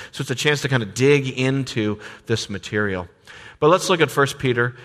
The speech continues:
verses one and two. Let me read them for you.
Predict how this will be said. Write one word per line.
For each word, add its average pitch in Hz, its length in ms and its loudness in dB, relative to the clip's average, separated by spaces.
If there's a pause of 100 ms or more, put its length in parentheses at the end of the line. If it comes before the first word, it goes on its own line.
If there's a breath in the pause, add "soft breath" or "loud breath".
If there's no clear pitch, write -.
verses 123 400 -2
one 113 220 0
and 107 160 -4
two. 107 280 0 (1200)
Let 117 80 -6
me 113 80 -2
read 113 180 0
them 104 160 -4
for 110 240 0
you. 110 140 0